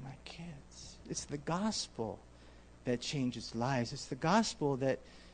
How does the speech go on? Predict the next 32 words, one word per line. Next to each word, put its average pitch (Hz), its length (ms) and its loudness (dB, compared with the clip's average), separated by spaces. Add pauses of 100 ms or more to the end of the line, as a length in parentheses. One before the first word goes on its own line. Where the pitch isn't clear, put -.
(140)
you 147 80 0
know, 139 140 6
brings 165 360 6
that, 143 200 8 (160)
that 131 260 2 (140)
family, 156 680 4 (180)
uh, 113 240 0
unit 147 520 4
together. 123 720 0 (680)
And 139 180 2
that's 156 240 4
why 160 200 4
it's 139 120 0
so 143 180 -2
important 139 600 4
that 131 140 0
we 151 100 -2
do 190 240 2
things 151 480 -2
God's 131 440 0
way. 127 440 -4 (1000)
He 190 120 6
says, 196 240 8
when 202 160 8
Timothy 247 520 6
goes 175 420 6
there, 139 360 4 (680)
make 202 260 8
sure 269 400 2
that 196 160 4
you 180 160 4
don't, 190 360 8